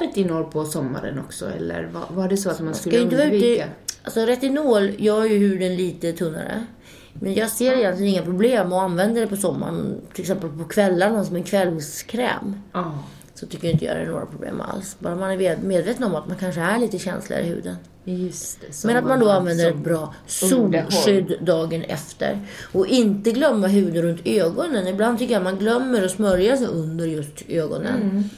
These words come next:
Speaker 1: mm,
Speaker 2: Och där finns det
Speaker 1: mm.
Speaker 2: väldigt bra anpassade även solskydd under ögonen som man använder.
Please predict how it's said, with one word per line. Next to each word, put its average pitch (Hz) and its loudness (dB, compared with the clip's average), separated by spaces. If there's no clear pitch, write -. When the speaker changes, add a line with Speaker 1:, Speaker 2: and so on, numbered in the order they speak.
Speaker 1:
mm, 202 4
Speaker 2:
Och - -4
där 208 0
finns 247 0
det 214 -4
Speaker 1:
mm. 208 6
Speaker 2:
väldigt 175 2
bra 170 0
anpassade 208 2
även 180 2
solskydd 196 0
under 165 2
ögonen 175 -2
som 175 -8
man 170 -2
använder. 170 -6